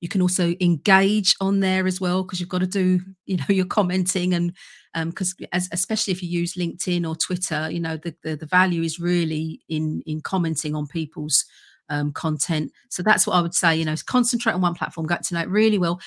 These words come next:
and get to know some good people whose networks you can get into as well on those platforms, because they will lift you up. They will elevate you. If you've got something that's of value to say or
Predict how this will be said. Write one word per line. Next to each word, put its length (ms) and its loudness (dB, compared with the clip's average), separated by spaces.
and 120 2
get 180 2
to 120 4
know 160 4
some 300 2
good 320 0
people 680 -2
whose 220 0
networks 720 0
you 60 -6
can 140 -4
get 180 -4
into 600 0
as 180 -4
well 500 0
on 160 -2
those 220 -2
platforms, 600 -4
because 400 -4
they 180 2
will 200 2
lift 340 -2
you 160 0
up. 280 -4
They 160 0
will 160 2
elevate 480 0
you. 300 -4
If 120 -10
you've 200 0
got 180 -4
something 640 -2
that's 240 -8
of 140 -6
value 340 2
to 160 -6
say 580 -2
or 480 -2